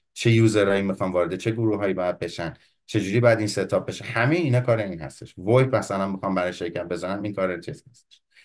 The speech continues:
علاوه بر اون، اه، کارهای اینستالیشن هم دارن.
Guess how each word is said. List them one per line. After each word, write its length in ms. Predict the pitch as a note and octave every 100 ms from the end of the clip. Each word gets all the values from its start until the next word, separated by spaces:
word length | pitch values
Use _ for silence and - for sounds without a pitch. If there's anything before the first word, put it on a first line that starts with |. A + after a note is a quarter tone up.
| _ _
علاوه 320 | E3+ G3+ F#3+
بر 340 | E3 C#3 C3 B2+
اون، 340 | E3+ G3+ G3+ - _ _ _ _ _ _ - -
اه، 500 | B2+ B2+ B2+ B2+ B2
کارهای 460 | - C#3 C#3 D3+ F3
اینستالیشن 1120 | F3+ C#3+ C3 B2 - B2 A#2+ A#2+ A#2 C#3+ D#3
هم 280 | D#3 C#3
دارن. 600 | A2+ G2 E2+ E2 D#2+ D#2+